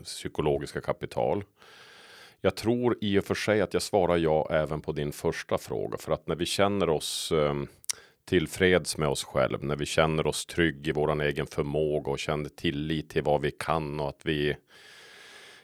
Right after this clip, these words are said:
ehm, känner tillförsikt inför, ehm,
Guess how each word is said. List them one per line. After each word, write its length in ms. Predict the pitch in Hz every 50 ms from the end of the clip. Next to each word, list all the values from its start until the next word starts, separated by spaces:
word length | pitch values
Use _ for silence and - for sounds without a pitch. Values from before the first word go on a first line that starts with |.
| _ _ -
ehm, 480 | 87 82 80 78 78 76 80 80 78 73 - -
känner 340 | - - 104 98 92 90 87
tillförsikt 840 | - - 101 92 85 80 - - 80 - - 95 85 - - -
inför, 720 | 82 80 78 76 - - 82 78 76 76 73 71 71 76 78 73
ehm, 180 | 73 69 71